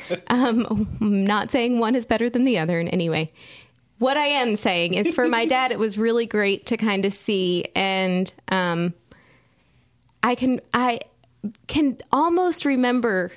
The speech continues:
watching this transformation in my dad, just being kind of, I don't ever wanna say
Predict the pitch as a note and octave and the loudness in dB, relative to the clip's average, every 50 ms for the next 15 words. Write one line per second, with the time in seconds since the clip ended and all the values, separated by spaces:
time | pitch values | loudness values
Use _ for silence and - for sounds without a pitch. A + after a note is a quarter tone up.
0 | - - - G#3 G#3+ A3+ A#3 B3+ - - C4+ B3 A3 G3+ G3+ - - - G3 F#3 | -16 -10 -4 0 0 0 0 0 0 0 0 0 0 0 -2 -4 -4 -2 -2 -2
1 | G3 - - G3+ F#3 F3+ F3+ F3+ - F#3+ E3+ D#3+ - - F#3+ F#3+ F#3+ F#3+ F#3 F#3 | -2 -2 -4 -2 -2 0 0 0 0 -2 -2 -2 0 0 0 0 2 0 0 0
2 | F#3 F#3 F3 E3+ E3+ E3+ - - F#3+ - - - G3 F#3 F#3 F#3+ F#3+ G3+ G#3 G3 | 0 0 0 0 -2 -2 -2 -4 -4 -4 -2 -2 0 0 0 -2 -2 -2 -2 0
3 | F#3+ F#3+ F#3 F#3 - - - - - - - - - _ _ _ _ _ _ - | 0 -2 -2 -4 -8 -20 -20 -20 -20 -20 -20 -20 -20 _ _ _ _ _ _ -2
4 | - - B3 B3+ C4+ C4 - A#3+ A3+ B3 A#3+ A3+ G#3+ G#3+ - - F3+ E3 - | 0 2 2 2 0 0 0 0 0 0 0 0 0 0 0 0 -2 -2 -4